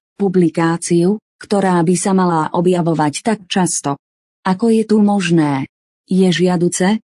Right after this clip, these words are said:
aby všetky noviny vydávané členskými sekciami alebo sympatizujúcimi organizáciami vyhradili na svojich stránkach zvláštne miesto informáciám od map,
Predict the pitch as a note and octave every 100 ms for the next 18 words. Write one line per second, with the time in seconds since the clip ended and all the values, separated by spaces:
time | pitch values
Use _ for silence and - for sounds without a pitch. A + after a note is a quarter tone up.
0 | - G#3+ A3 A3 G#3+ G#3+ - E3 D#3+ F3
1 | E3+ E3 C#3+ D#3 E3+ F3 E3+ F3 E3+ D#3
2 | C#3+ - F#3+ G3 - G#3+ G#3 F#3 F3+ F3+
3 | - G3 F3+ F3+ F#3+ F3+ E3+ D3+ C#3+ -
4 | F#3 F#3+ G3+ E3+ E3 E3 E3+ D#3+ D3+ G#3+
5 | G#3 G#3+ G#3 G3+ G#3 A3+ A#3 A#3 A3+ A3+
6 | F#3+ F3 F3 G3+ A3 _ E3+ F3+ E3+ D#3
7 | D#3 E3 D3 C#3 C3+ - F#3 D#3+ - -
8 | E3+ D#3+ D#3 D#3+ D#3 D3+ E3+ E3 D#3+ D3+
9 | - F#3 F3 D3+ C#3+ - - F#3+ F#3+ G3
10 | G3+ F#3+ F#3 F3+ - D#3+ D#3 E3+ E3+ D#3+
11 | E3+ E3+ -